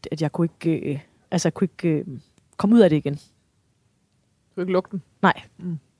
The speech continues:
Speaker 1: Jeg havde, jeg havde slet ikke, øh, altså, forstået sådan ligesom, man ikke bare kan gå ind og malke et andet menneske, og så lugte han igen bagefter.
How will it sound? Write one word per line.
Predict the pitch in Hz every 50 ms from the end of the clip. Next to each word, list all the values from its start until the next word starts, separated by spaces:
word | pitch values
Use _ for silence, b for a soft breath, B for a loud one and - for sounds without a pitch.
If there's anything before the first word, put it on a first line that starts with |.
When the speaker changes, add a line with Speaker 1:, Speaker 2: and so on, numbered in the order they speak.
| _ _ _ _ _ _ _ -
Speaker 1:
Jeg | 190 175
havde, | 175 175 170 -
jeg | 170 165
havde | 165 165
slet | 160 156 - 185
ikke, | 185 185 180 - 175 165 160 160 156 170 165
øh, | 160 -
altså, | 175 - 156
forstået | 151 - - - 185 165 156
sådan | 151 170 175
ligesom, | 165 175 170 160 156 156 - - _ _ _ _ _ _ _ _ _ _ _ _ _ _ _ _ _ _ _ _ _
man | - 180 170
ikke | 175 -
bare | 151 160
kan | - 175
gå | 170 175
ind | 180 180 175
og | 160 151 147 _ _ _ _ _ -
malke | 175 175 160 175 180 214
et | 185
andet | 160 165 180
menneske, | 180 170 170 170 - - 185
og | 165
så | 156 - 175 160 _ _ _ _ _ _ _ _ _ _ _ _ _ -
lugte | - 185 185 180 175 - 196
han | 165 151
igen | 151 143 175 170 180
bagefter. | - 175 165 147 160 156 - - 165 147